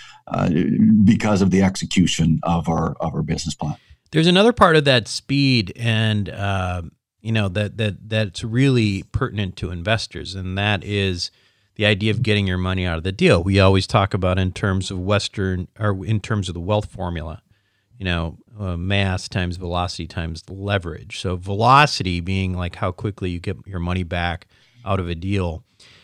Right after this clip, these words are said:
Speaker 2: One of the things I think is really, uh, interesting is the, um, the use of the supple-,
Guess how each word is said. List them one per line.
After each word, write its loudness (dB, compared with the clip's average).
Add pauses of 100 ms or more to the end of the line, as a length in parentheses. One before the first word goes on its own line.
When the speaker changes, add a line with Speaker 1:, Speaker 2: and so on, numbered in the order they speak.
(480)
Speaker 2:
One 0
of 2
the 2
things 2
I 4
think 0
is -4
really, 0
uh, 0
interesting -2
is -4
the, -4
um, -4
the -10
use 0
of -2
the -4 (100)
supple-, -2